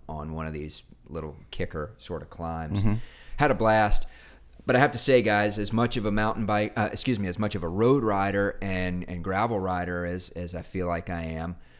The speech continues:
Speaker 1: uh, obviously don't have a chance to do a whole lot of mountain biking around here. That was really where I found, uh, you know,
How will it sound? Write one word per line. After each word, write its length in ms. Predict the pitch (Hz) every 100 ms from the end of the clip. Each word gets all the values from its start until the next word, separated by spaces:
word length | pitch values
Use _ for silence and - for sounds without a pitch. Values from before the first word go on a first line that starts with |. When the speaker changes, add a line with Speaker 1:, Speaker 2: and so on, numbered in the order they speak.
| - -
Speaker 1:
uh, 60 | 80
obviously 480 | 85 90 92 98 90
don't 100 | 92
have 140 | 92
a 40 | 82
chance 340 | 98 95 -
to 40 | -
do 80 |
a 40 | 87
whole 100 | 87
lot 140 | 85
of 80 | 82
mountain 260 | 87 87 90
biking 320 | 85 87 82
around 280 | 82 80 85
here. 340 | 95 92 85 - -
That 320 | 98 110 -
was 180 | 95 85
really 380 | 90 87 85 80
where 320 | 82 80 78
I 80 | 80
found, 640 | - 82 80 78 78 - - - -
uh, 220 | 78 76 - -
you 120 | 85
know, 240 | 69 67